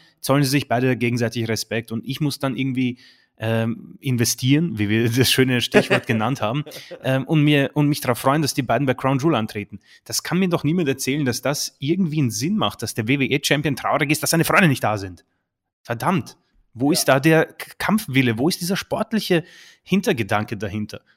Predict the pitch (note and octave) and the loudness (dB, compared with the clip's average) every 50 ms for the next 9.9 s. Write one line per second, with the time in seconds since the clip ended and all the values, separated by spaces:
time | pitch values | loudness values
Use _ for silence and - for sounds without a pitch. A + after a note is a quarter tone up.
0 | _ _ _ - - B2+ - B2+ G#2+ G2 G#2+ F#2+ G2 G#2 G2+ - G2+ F#2+ F#2+ - | _ _ _ -8 -4 0 2 2 2 2 0 -2 -4 -4 -4 -4 -6 -6 -4 -2
1 | A#2 A#2+ A#2 B2 B2 A#2+ - - - E3+ - - - - F3 E3+ D#3+ C3+ A2+ B2 | -2 -2 0 0 0 0 0 0 -2 -2 -2 -4 -12 -10 -8 -6 -6 -6 -6 -2
2 | A#2+ C#3+ E3 E3 - - - D3 C#3+ - - C3 C3 E3 G3+ - - - E3 D#3+ | 2 2 2 2 2 -2 -8 -10 -12 -12 -10 -6 -6 -4 -4 -4 -6 -6 -6 -2
3 | D3+ D#3+ D3 C#3 - - - _ - C3+ C3 C3+ B2+ - - - D3 C3 B2 - | -2 -2 -2 -2 -6 -12 -14 _ -4 -2 0 -2 -2 -2 -2 -2 -2 -2 -2 -2
4 | C3+ D#3 F3 G3 E3+ F3+ D3+ A#2+ A2+ A#2+ B2 E3+ E3 - - D3 C#3 C3+ A#2 - | -2 0 0 2 2 2 2 2 2 0 0 0 -2 -2 0 0 0 0 0 -2
5 | D#3 E3 F3 E3+ D#3 C#3 C#3 D3+ D3 C#3+ - - - _ _ - A#2+ A#2 B2 A#2 | -2 -2 0 0 0 -2 -2 -2 -4 -4 -6 -10 -20 _ _ -8 -4 -2 -2 -2
6 | - C#3 C#3 C3 - B2 A#2 B2 C#3 D#3 D#3+ - - - G2+ F#2 G#2+ G#2+ A2+ A2+ | 0 0 0 0 0 0 0 2 2 2 0 0 -2 -4 -4 -4 -2 -2 0 2
7 | C3+ D3 D#3+ D#3+ D#3 E3 F3 D3+ C#3+ E3 E3 E3+ D#3+ - - - E3+ E3 F3 F3 | 2 4 4 4 4 4 2 2 4 2 2 2 0 -2 -8 -10 -6 -4 -2 0
8 | F3 D#3+ D#3 - - B2 B2 B2+ C3 B2+ A#2 G#2+ G#2+ - - - - B2+ B2+ B2+ | 0 -2 -2 -4 -4 -4 -4 -4 -2 -4 -4 -4 -6 -8 -8 -6 -4 -2 -2 -2
9 | A#2+ A2+ A#2 - _ _ _ - - B2 B2 B2 B2 A#2 A#2 A#2+ - | -2 -4 -6 -12 _ _ _ -10 -6 -4 -2 -2 -2 -2 -4 -6 -12